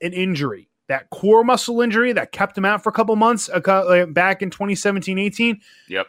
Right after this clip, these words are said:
Speaker 1: And it kinda rushed him back into the playoffs against Pittsburgh. Now, in our goaltending chalk talk,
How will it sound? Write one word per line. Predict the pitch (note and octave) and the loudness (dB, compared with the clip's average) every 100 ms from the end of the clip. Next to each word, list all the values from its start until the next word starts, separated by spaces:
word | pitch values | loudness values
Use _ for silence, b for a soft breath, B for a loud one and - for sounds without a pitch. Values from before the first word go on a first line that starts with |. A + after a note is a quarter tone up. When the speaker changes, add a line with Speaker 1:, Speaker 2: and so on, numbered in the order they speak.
| - | 0
Speaker 1:
And | F#3+ | 0
it | F#3+ | 2
kinda | C#4+ E4+ | 4 4
rushed | G3+ G#3+ A3+ - | 4 4 4 4
him | A3 E3 | 2 2
back | F3+ F3 E3+ - | 2 2 0 -2
into | E3+ E3+ | -4 -2
the | D#3 | -2
playoffs | - E3+ D#3+ D3 - | 0 2 4 2 -4
against | C3+ D3 C3+ - | -6 -4 -4 -8
Pittsburgh. | D3+ C#3 - - - _ _ _ | -6 -6 -8 -20 -20 _ _ _
Now, | E3+ F3 E3 - _ _ F#4 - _ _ _ - | -4 -2 -2 -8 _ _ -20 -20 _ _ _ -2
in | A#3+ C#4+ | 0 2
our | A3+ A3+ | 4 4
goaltending | D#3 F#3+ B3 B3+ A3 G3+ F3+ D3+ | 6 6 6 4 -2 0 -2 -2
chalk | - F#3 F#3+ | 2 2 2
talk, | - C#3 | 0 -2